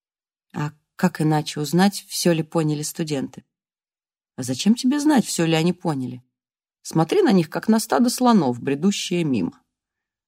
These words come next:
Он вяло махнул, будто вслед уходящему стаду. Это он, конечно, рисуется. О студентах Дэниел печется точно так же, как я, а то и больше. Он говорит, что я слишком серьезно ко всему отношусь, мол, не стоит их так опекать, пусть сами о себе заботятся.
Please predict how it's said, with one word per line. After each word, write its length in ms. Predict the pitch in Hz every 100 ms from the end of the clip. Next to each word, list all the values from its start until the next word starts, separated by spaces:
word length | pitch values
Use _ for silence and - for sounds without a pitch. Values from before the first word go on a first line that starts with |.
| _ -
Он 140 | 156
вяло 300 | 151 147 135
махнул, 460 | 139 135 - 208 185
будто 320 | 156 156 -
вслед 340 | - 165 165
уходящему 640 | 147 143 139 139 - 147 143
стаду. 480 | - 135 127 123 _ _ _ _ _ _ _ _ _ _ _
Это 180 | - 196
он, 80 | 185
конечно, 380 | 185 180 165 170
рисуется. 640 | 185 - 139 120 - - _ _ _ _ _ _ _ _
О 80 | 175
студентах 480 | - 196 247 208 175
Дэниел 360 | 196 185 175
печется 480 | 170 170 - 180 -
точно 340 | - 175 - 170
так 200 | 196 175
же, 120 | 151
как 220 | 165 -
я, 220 | 143 131
а 60 | 135
то 100 | 196
и 100 | 165
больше. 440 | 135 127 - - _ _ _ _ _ _ _ _ _
Он 140 | - 196
говорит, 320 | 208 220 220
что 160 | - 208
я 100 | 208
слишком 340 | 214 - 190
серьезно 480 | - 214 262 226 190
ко 100 | 185
всему 260 | - 180
отношусь, 560 | 170 165 175 - 170 -
мол, 200 | 180 196
не 120 | 196
стоит 380 | 196 254 240 -
их 100 | -
так 220 | 151 147
опекать, 480 | 139 156 - 226 214
пусть 220 | 156 -
сами 320 | - 208 202
о 40 | 170
себе 280 | - 165 160
заботятся. 680 | 156 160 - - - -